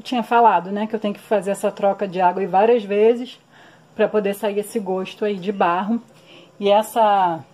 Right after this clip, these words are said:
torneirinha aqui, ela tá vazando um pouco. Porque eu tava vendo uns vídeos falando que não pode apertar muito, forçar muito pra não rachar, né?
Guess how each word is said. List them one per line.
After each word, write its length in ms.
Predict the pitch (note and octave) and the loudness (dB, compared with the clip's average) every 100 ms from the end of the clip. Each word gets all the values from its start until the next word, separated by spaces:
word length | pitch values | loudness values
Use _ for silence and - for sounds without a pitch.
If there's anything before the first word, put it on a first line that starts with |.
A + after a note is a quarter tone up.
| - | -10
torneirinha 520 | F#3+ F3 F3 E3+ E3 | -6 -4 -4 -6 -6
aqui, 260 | - A#3 A3 | -8 -2 0
ela 180 | F#3+ | 2
tá 140 | F#3+ G3+ | 0 0
vazando 500 | G3 G3+ F#3+ G3+ G#3 | 2 2 0 -2 -2
um 80 | A#3 | -2
pouco. 520 | A#3 F3 E3+ - - - _ _ - - _ _ | -2 -2 -2 -10 -18 -20 _ _ -20 -20 _ _
Porque 300 | - G#3 - | -10 -6 -2
eu 40 | A#3 | 0
tava 160 | A3+ | 0
vendo 260 | G3+ G3+ F#3 | 0 -2 -4
uns 120 | D#3+ | -6
vídeos 560 | F3 A#3 A3 F3 - _ _ - | -4 -2 -2 -6 -14 _ _ -2
falando 240 | A3+ A3 | 0 0
que 60 | A#3+ | 2
não 180 | B3 C4 | 2 2
pode 440 | B3+ A#3 G#3+ A#3+ | 4 2 0 -6
apertar 500 | G#3 G#3 A3+ - - | -2 0 0 -2 -2
muito, 460 | F3 G3 A3+ F#3+ - | -2 0 -2 -2 -4
forçar 340 | G3+ C#3 G3+ | -4 -2 -4
muito 240 | F#3 G3+ - | -2 -4 -4
pra 100 | A3+ | -2
não 140 | A3+ | 0
rachar, 580 | G#3+ B3+ C4 - G#3 F#3+ | 0 0 0 0 0 0
né? 160 | F#3+ | -6